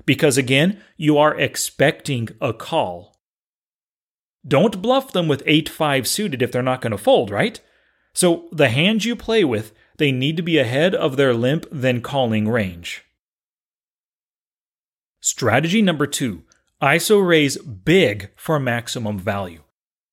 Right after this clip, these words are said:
So if they're gonna call you, you hold pocket aces. They make a bigger mistake when they call eight big blinds versus calling four big blinds. So go for max value with your best hands. Strategy number three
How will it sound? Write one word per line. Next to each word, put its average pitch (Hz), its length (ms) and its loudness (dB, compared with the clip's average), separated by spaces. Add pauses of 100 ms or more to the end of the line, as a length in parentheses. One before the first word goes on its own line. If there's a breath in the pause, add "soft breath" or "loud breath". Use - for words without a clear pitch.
(840)
So 127 300 -2 (100)
if 139 140 -2
they're 240 160 4
gonna 277 140 2
call 147 260 0
you, 90 180 -10 (160)
you 185 260 0
hold 202 300 4
pocket 147 340 -2
aces. 98 380 -6 (320)
They 143 140 6
make 180 220 2
a 131 60 0
bigger 135 300 2
mistake 156 520 -2
when 131 220 -2
they 123 100 4
call 123 400 2
eight 170 340 -2
big 208 220 0
blinds 254 380 -2 (240 soft breath)
versus 156 360 2
calling 156 400 0
four 123 400 2
big 104 300 -2
blinds. 87 420 -10 (240 soft breath)
So 127 220 2
go 123 240 4
for 170 180 -2
max 120 460 -2
value 127 600 -2
with 127 300 2
your 113 140 2
best 104 320 -2
hands. 87 480 -14 (1400)
Strategy 165 640 0
number 151 260 2
three 190 440 -4